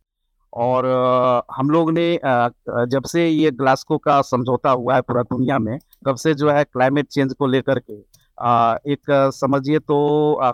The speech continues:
कोयला क्षेत्र के लोगों को क्लाइमेट चेंज का सबसे कीमत चुकाने पड़ेगा, ये चि-, चिंता बहुत ज्यादा है और चुनौतियां भी हैं। तो एक कार्य योजना या एक ऐसे फंड का जो अभी से वो, वो तैयारी कर सके कि अगर कोयला भविष्य में बंद हो जाता है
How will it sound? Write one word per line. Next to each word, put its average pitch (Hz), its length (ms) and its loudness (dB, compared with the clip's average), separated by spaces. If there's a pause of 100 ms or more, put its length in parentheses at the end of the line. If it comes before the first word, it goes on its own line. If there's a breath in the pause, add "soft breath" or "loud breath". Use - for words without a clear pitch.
कोयला 147 220 2
क्षेत्र 151 320 -4
के 151 140 -4
लोगों 147 260 0
को - 160 -6
क्लाइमेट 131 380 0
चेंज 147 240 -2
का 117 280 -2 (220)
सबसे 151 320 -2
कीमत 151 400 -2
चुकाने 143 340 0
पड़ेगा, 131 340 0
ये 131 200 0
चि-, 139 280 -6
चिंता 135 260 0
बहुत 123 240 -4
ज्यादा 113 260 2
है 123 60 2
और 120 80 0
चुनौतियां 120 500 -2
भी 104 260 -12
हैं। 101 80 -20 (480)
तो 156 80 0
एक 160 320 -2
कार्य 131 220 2
योजना 160 460 2
या 151 260 2 (100)
एक 139 180 -4
ऐसे 123 300 0
फंड 127 320 0
का 120 320 -2 (460)
जो 185 600 0
अभी 139 280 -2
से 185 260 0
वो, 160 420 -2 (140)
वो 147 140 -2
तैयारी 139 380 2
कर 147 180 0
सके 147 480 -2
कि - 340 -2
अगर 156 380 0
कोयला 143 380 0
भविष्य 127 440 -4
में 131 160 0
बंद 123 260 0
हो 120 140 0
जाता 117 360 0
है 120 280 2